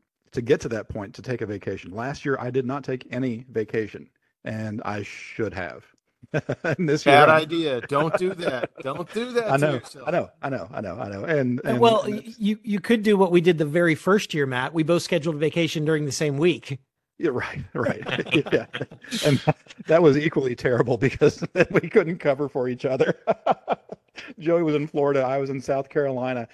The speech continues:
Speaker 1: <laughs> and we were both like, "Well, <laughs> sorry,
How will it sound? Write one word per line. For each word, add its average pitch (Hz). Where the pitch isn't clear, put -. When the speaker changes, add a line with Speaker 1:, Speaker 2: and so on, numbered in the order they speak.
Speaker 1:
<laughs> -
and 139
we 160
were 151
both 139
like, 123
"Well, 131
<laughs> -
sorry, 170